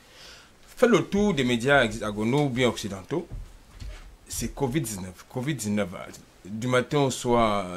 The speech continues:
de lundi à vendredi, de, tout ça c'est, de lundi à dimanche, tant pour moi, c'est covid dix-neuf, parce qu'il fallait justement qu'il y ait un impact psychologique. Or, c'est ce qui, peut-être, je pense que les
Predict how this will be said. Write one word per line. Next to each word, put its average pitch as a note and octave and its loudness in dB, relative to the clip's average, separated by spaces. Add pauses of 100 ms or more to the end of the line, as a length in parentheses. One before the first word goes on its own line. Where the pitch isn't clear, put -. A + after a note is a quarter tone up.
(100)
de A2+ 0
lundi B2+ 2
à A#2+ 6
vendredi, G#2 -2
de, G2 -6 (180)
tout - -12
ça C#3+ -2
c'est, A2+ -4 (180)
de A#2+ 0
lundi B2 6
à C#3+ 8
dimanche, A#2+ 4
tant A#2 0
pour G2 -6
moi, D3 4 (280)
c'est A2+ -4
covid A2+ -2
dix-neuf, G#2+ -2
parce - -12
qu'il E3+ -4
fallait A#2 0
justement A2 -2
qu'il - -4
y A2+ 4
ait G#2 0
un G2 -2
impact C3 -6
psychologique. - -14 (1000)
Or, B2 10
c'est G#2+ -2
ce - 2
qui, G#3 2 (160)
peut-être, G3 8
je - 2
pense A3 8
que E3+ 8 (580)
les B2 4